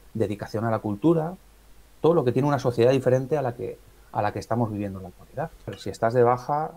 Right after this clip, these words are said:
eh, realmente tu periodo de, estás en un periodo de suspensión contractual, es decir, tu contrato está suspendido, una incapacidad temporal, una ite, te impide trabajar y, por lo tanto, ni estás obligado a prestar servicios, ni la empresa te tiene que pagar el salario,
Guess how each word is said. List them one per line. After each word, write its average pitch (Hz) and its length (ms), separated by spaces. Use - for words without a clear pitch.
eh, 98 540
realmente 113 380
tu 123 160
periodo 113 420
de, 117 360
estás 123 200
en 139 60
un 131 80
periodo 123 240
de 131 120
suspensión 117 600
contractual, 101 640
es 110 100
decir, 107 260
tu 107 120
contrato 113 420
está 117 160
suspendido, 101 600
una 113 160
incapacidad 113 520
temporal, 98 560
una 113 240
ite, 92 280
te 104 80
impide 101 280
trabajar 147 540
y, 165 160
por 135 160
lo 107 100
tanto, 110 440
ni 101 200
estás 98 220
obligado 113 320
a 110 60
prestar - 280
servicios, 139 680
ni 113 140
la 104 80
empresa 107 320
te 117 100
tiene 104 180
que 98 80
pagar 95 280
el 92 100
salario, 104 420